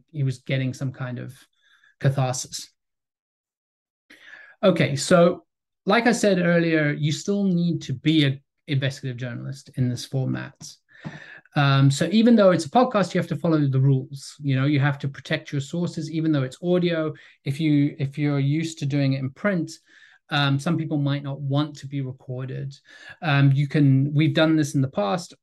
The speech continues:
on certain seasons and interviews. We've hidden people's voices, made them kind of sound mechanical. Um, but sometimes people don't even want that.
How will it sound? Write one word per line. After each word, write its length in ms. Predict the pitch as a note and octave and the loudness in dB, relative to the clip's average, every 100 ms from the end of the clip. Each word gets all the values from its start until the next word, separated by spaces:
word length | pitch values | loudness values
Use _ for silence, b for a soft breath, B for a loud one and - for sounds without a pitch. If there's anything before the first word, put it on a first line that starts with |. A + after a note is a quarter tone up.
| _ _ _ - | _ _ _ -6
on 140 | C3+ | -4
certain 320 | C#3 D3+ D3 | -4 -6 -6
seasons 640 | C#3 E3 D3 D3 C#3+ C#3 C3+ | -8 -8 -4 -2 0 0 -2
and 160 | C3 | -2
interviews. 640 | C#3 C#3 - C#3+ C3+ C3+ | -2 -2 -4 -4 -4 -6
We've 120 | C3+ B2 | -10 -10
hidden 440 | - D#3 D#3+ C#3 | -6 -4 -2 -4
people's 340 | C#3 C3+ C3+ | -6 -8 -8
voices, 420 | A#2 E3 G3 F#3 C#3 | -6 -6 -6 -4 -4
made 240 | C3 C3+ | -2 -2
them 240 | C3+ C3 - | -2 -6 -8
kind 160 | C#3 B2+ | -10 -10
of 80 | |
sound 240 | - C3+ B2+ | -6 -4 -4
mechanical. 760 | C3+ - F#3 F3 F3+ E3 D3+ B B B B B _ | -6 -8 -6 -6 -6 -8 -8 B B B B B _
Um, 640 | D3+ C#3 C3 B2+ B2+ B2+ B2+ | -6 -2 0 0 -2 -4 -6
but 140 | E3 E3 | -8 -4
sometimes 260 | F3 E3+ | -2 0
people 220 | E3+ D#3+ | -2 -2
don't 200 | D#3 D#3 | 0 2
even 160 | D3+ C#3+ | 2 2
want 180 | C3+ C3 | 0 -4
that. 220 | A#2+ | -8